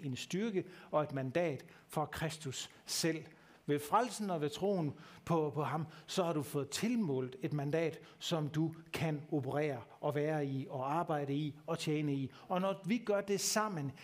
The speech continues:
side om side, skulder ved skulder, der ser vi lige pludselig, at legemet bliver helt, og det bliver bygget op til en vækst, der kan rumme fylden, og der kommer vi ind og får det mandat. Der kommer vi ind og får den position,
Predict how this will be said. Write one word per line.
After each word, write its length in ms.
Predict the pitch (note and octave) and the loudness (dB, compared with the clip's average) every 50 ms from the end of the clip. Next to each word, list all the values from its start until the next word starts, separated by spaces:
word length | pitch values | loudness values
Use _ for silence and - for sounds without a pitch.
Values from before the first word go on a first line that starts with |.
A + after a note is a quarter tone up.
| - - | -16 -8
side 560 | - - - - G#3+ A3+ A#3+ B3 B3 B3 A#3+ | -4 -2 0 2 2 4 4 4 2 2 2
om 100 | A3+ G#3+ | 2 0
side, 400 | F#3+ - - E3 D#3 D3 C#3+ C#3 | 0 0 2 2 4 4 2 0
skulder 460 | C3 - - - F3 G#3 A#3+ A#3+ A#3 G#3+ | 0 -2 -4 -2 0 0 4 4 2 2
ved 120 | E3 D#3+ | 2 0
skulder, 460 | D3+ - - E3 F3 G3 G3+ G3 F3 - - - - - - - | -2 -2 -2 0 4 4 4 4 4 0 -6 -12 -14 -16 -2 0
der 100 | G#3 G3 | 0 2
ser 460 | - - - - - A3+ C4 C4 A3+ | 2 2 2 2 2 0 0 0 0
vi 140 | F3 D3+ D#3 | 2 2 0
lige 280 | D3 D3 D#3+ F#3+ A3+ A3 | 0 0 0 0 0 -2
pludselig, 600 | A3+ - F#3 G3 F#3+ - - E3+ D#3 D3+ D3+ - | 0 0 0 0 0 -2 0 0 0 0 0 -2
at 140 | F3 D3+ C3+ | -2 0 0
legemet 460 | C#3 C#3 D3+ E3+ F#3 F#3 F#3 F3 D#3 | 2 2 2 2 2 0 0 -2 -2
bliver 240 | - D#3+ C#3+ C#3 B2+ - | -2 0 0 0 0 -2
helt, 520 | - - - G#3 A3+ G3 D3 C3 - - - - - - | -8 -6 -4 -2 0 0 0 -2 -4 -8 -14 -18 -12 -4
og 120 | - E3 C#3+ | -2 0 0
det 100 | D#3 D3 | 0 0
bliver 180 | C3+ D3+ D3+ | 2 0 0
bygget 440 | C#3 D3+ - G3 G#3+ G3 G3+ E3+ E3 | 0 2 0 0 2 4 2 2 2
op 260 | - - D3+ E3 - | 2 -2 -2 -2 -2
til 240 | - - E3+ D#3+ C#3 | -4 -2 -2 0 0
en 200 | C3+ C3 A#2+ B2 | 0 -2 0 0
vækst, 440 | C#3+ F#3+ F#3+ - - - - - - - - - - - - | 0 0 0 -2 -4 -4 -4 -10 -14 -14 -16 -18 -18 -6 -4
der 80 | - - | -4 -4
kan 160 | - - C#3+ | -2 -4 -4
rumme 460 | C#3 B2 C3 D3 F3 F#3 F#3 F3+ D3+ - - - - - - | -2 0 2 4 4 4 4 2 2 0 -4 -12 -20 -16 -12
fylden, 440 | - - - F3+ F3+ F#3 F3+ F3 E3+ E3+ - | -4 2 4 4 4 4 4 2 0 0 -2
og 200 | - D3 - - | -4 -4 0 0
der 120 | A#3+ B3 - - | 0 0 2 -2
kommer 300 | - - A3+ G#3 F#3 E3+ | 0 0 2 4 4 2
vi 140 | C#3+ D3+ F3 | 2 2 0
ind 180 | F#3 F3+ F3 E3 - | 0 0 0 -2 -4
og 80 | D3+ | -6
får 240 | - - - F#3 E3+ | -2 2 4 4 4
det 160 | F3+ F3+ E3+ | 4 2 0
mandat. 560 | D#3 D3+ C#3 C3+ B2+ D#3+ D#3+ D#3+ C3+ - - - | 0 0 0 0 2 2 2 2 2 0 -4 0
Der 80 | - B3 | 0 0
kommer 400 | A#3+ - - - A#3 G3+ F3 D#3+ | 0 2 2 2 2 4 4 2
vi 180 | D3 C#3+ D#3 F3 | 2 2 2 2
ind 160 | F3+ E3+ F3+ - - - | 2 0 -4 -8 -12 0
og 120 | - E3+ D#3+ | 0 0 2
får 200 | - F#3+ F#3 F3 | 4 4 4 4
den 240 | - - F3 E3+ D#3+ | 4 2 0 0 0
position, 680 | - - D3 B2+ - C#3 - - G#3 G#3+ F#3 D#3 | 0 -2 -2 0 0 -4 2 2 4 4 4 2